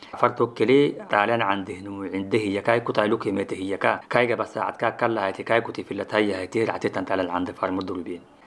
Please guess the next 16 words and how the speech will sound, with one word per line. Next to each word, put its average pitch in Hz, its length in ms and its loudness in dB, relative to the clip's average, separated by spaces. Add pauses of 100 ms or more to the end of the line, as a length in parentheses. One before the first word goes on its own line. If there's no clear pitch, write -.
(160)
أفرق 151 320 4
مي 110 180 -2
دفاع 104 360 -6
فرا 131 400 4 (140)
حلو 113 140 0
ما 110 100 2
هناي 95 360 -6 (100)
كلا 101 120 4
دي 95 80 2
تهرع 92 340 -2
تيه. 190 280 2 (680)
تقرأي 131 280 8
قمك 113 340 0
حلين 95 340 -4
دفاع 95 260 2
على 110 360 6